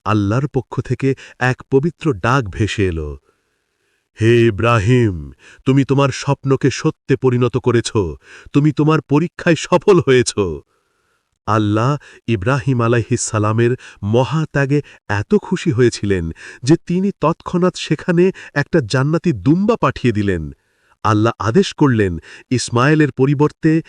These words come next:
এই দুম্বাটিকে কোরবানি করার জন্য। ইব্রাহিম আলাইহিস সালাম পরম আনন্দে সেই দুম্বাটিকে জবাই করলেন এবং আল্লাহর দরবারে শুকরিয়া জানালেন।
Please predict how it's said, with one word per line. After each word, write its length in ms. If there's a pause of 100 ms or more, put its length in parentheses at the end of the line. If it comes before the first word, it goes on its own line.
(160)
এই 140
দুম্বাটিকে 640
কোরবানি 420
করার 300
জন্য। 400 (760)
ইব্রাহিম 540
আলাইহিস 380
সালাম 400 (320)
পরম 340
আনন্দে 500 (200)
সেই 220
দুম্বাটিকে 600
জবাই 340
করলেন 520 (260)
এবং 260
আল্লাহর 400
দরবারে 420
শুকরিয়া 500
জানালেন। 580